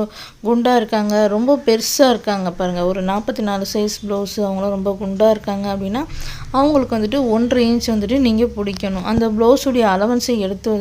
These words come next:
பாருங்க. ஐப்பட்டியிலேருந்து அந்த சென்டர் டாட்டுக்கு எவ்வளோ தூரம் வந்துட்டு கேப் விட்டுருக்காங்க அப்படின்னு சொல்லிட்டு, அந்த மாதிரி ரொம்ப சத்தா நல்லா குண்டா இருக்கிறவங்களுக்கு ஒரு மூணு இன்ச் வரைக்கும் கேப் வரும். அதனால நீங்க வந்துட்டு அந்த ப்ளவுஸை வந்துட்டு நீங்க விரிச்சு பார்த்து, நீங்க வந்துட்டு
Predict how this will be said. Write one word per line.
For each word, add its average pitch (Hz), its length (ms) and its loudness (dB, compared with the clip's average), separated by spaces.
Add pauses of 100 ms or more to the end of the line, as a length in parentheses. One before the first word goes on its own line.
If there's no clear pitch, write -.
(200)
பாருங்க. 208 500 0
ஐப்பட்டியிலேருந்து 214 720 -2
அந்த 220 100 -2
சென்டர் 220 340 0
டாட்டுக்கு 220 380 -2 (540)
எவ்வளோ 269 340 4
தூரம் 254 260 4
வந்துட்டு 233 340 0
கேப் 226 280 0
விட்டுருக்காங்க 196 580 -4
அப்படின்னு 196 320 -2
சொல்லிட்டு, 202 380 -6
அந்த 214 220 -2
மாதிரி 240 200 0
ரொம்ப 220 240 0
சத்தா 226 540 -2
நல்லா 220 240 0
குண்டா 202 340 -4
இருக்கிறவங்களுக்கு 214 420 -2
ஒரு 240 80 0
மூணு 247 320 0
இன்ச் 269 180 -2
வரைக்கும் 254 360 0
கேப் 214 280 -2
வரும். 190 280 -4 (420)
அதனால 233 500 2
நீங்க 226 180 0
வந்துட்டு 214 200 -2
அந்த 220 240 0
ப்ளவுஸை 226 480 2
வந்துட்டு 226 340 0
நீங்க 233 280 0
விரிச்சு 233 440 -2
பார்த்து, 214 500 0
நீங்க 233 320 0
வந்துட்டு 214 380 -2